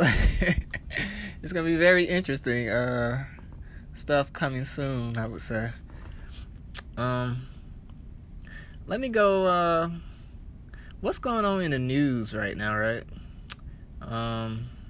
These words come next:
so I like to talk about Wall Street a lot, right? Well, and, uh, stock market. Um, and so I seen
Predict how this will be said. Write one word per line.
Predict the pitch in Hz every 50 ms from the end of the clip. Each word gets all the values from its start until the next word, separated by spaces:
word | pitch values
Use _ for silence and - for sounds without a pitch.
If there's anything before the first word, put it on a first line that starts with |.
| - - - - - - - - - - - - - - - - - - - - - - - - - - - - - - - -
so | - - - 131
I | 131
like | 135 147 143
to | 143 120
talk | - 151 131 127
about | - 127 117 110
Wall | 117 120 123 120
Street | - - 123 117
a | 110 107
lot, | 107 107 107 107 - -
right? | 117 120 120 - - -
Well, | 117 117 113 - - - - - - - - - - - - -
and, | 117 117 117 117
uh, | 113 107 110 110 107 101
stock | - - 110 104 -
market. | 110 110 107 104 104 113 117 - - - - - - - -
Um, | 113 107 107 107 104 107 110 117 - - - - - - - - - - - - - - - - - - - - - -
and | 113 117 117 117
so | - - 120
I | 110 120
seen | - - 147 139 135 135 127 117 -